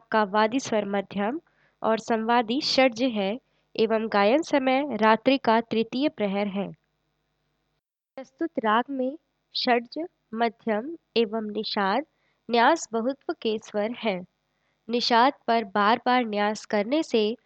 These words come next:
मालकौंस की छाया मिटती है, साथ ही राग की सुंदरता में भी वृद्धि होती है। राग में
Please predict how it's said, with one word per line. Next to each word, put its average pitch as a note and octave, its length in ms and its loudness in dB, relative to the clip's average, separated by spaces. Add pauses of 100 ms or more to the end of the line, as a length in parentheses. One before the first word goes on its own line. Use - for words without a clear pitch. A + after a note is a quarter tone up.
(280)
मालकौंस A3+ 680 2
की C#4 180 -8
छाया G#3 460 0
मिटती A#3 500 -4
है, F3+ 180 -10 (500)
साथ A3 280 0 (180)
ही E4 120 0 (320)
राग B3 240 4 (120)
की E4+ 120 0
सुंदरता A3+ 600 0
में A#3+ 200 0
भी A#3+ 160 -4
वृद्धि A3+ 440 -6
होती A3+ 500 -2
है। F3 140 -6 (1400)
राग A#3 360 4
में B3+ 280 -10